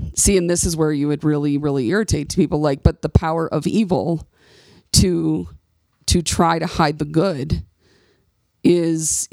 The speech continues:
is strong, and it's easy.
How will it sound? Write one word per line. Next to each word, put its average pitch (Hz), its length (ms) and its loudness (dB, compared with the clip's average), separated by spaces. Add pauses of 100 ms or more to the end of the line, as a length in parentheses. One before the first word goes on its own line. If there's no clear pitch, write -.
is 160 180 2
strong, - 760 -2 (160)
and 170 160 2
it's - 200 -4
easy. 180 600 -2